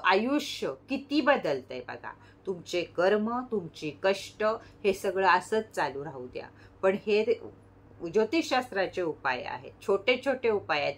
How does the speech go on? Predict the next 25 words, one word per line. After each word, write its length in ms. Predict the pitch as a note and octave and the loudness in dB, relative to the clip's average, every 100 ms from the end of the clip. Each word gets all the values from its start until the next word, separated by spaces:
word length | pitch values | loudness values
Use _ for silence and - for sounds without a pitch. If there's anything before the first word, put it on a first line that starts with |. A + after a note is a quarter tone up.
| - | -8
पण 160 | D#3 | -10
बडे 240 | D#3 E3+ F3+ | -6 -2 -2
बडे 240 | F#3 F#3+ | -2 -4
धमाके 540 | E3+ D#3+ B2 A2+ - C3 | -4 -8 -10 -14 -12 -12
आहेत. 180 | A#2+ - - - - | -12 -16 -20 -16 -4
मी 140 | A#3+ | -2
स्वतः 400 | A#3+ A#3+ A#3+ A#3 | 0 -2 0 -4
सगळे 300 | A3+ G#3 G#3 | -4 -2 -2
करून 360 | G#3 G#3 G#3 G#3 | -2 -2 -2 -4
पाहिलेले 540 | G3+ F3+ C3+ C#3+ - | -6 -6 -8 -10 -8
आहेत, 200 | B2+ C#3+ - | -8 -8 0
अनेक 360 | E3 F#3 A3 A3 | 0 2 0 -2
जणांकडनं 600 | A3 G#3 G3 G3+ G#3 G#3 | -4 -2 -4 -6 -8 -8
करून 380 | G#3+ G#3+ G3+ G3+ | -6 -4 -4 -6
घेतलेले 500 | G#3+ G#3 C3 C3 C3 | -6 -8 -10 -10 -6
आहेत. 260 | C3 C3 B2 - - - G#3 | -6 -6 -12 -18 -20 -10 2
फायदा 400 | G3 F#3 G3+ G#3+ | 4 4 2 0
तुम्हाला 440 | A#3 A#3 B3 A3 | -2 -4 -2 -2
नव्याण्णव 540 | G#3+ G3 G3 G3 G3 | -4 -6 -4 -4 -4
टक्के 380 | G3 F#3+ - F3 | -6 -6 -8 -10
होणार 360 | E3 D3 B2+ B2 | -10 -8 -8 -8
आहे. 160 | A#2 B2 B2+ | -8 -12 -4
गरज 300 | D3+ F#3 - | 0 0 -2
कशाची 480 | G#3+ G3 F#3+ F#3 F#3+ | -8 -6 -8 -6 -6
आहे? 380 | E3+ E3+ F#3 | -6 -8 -12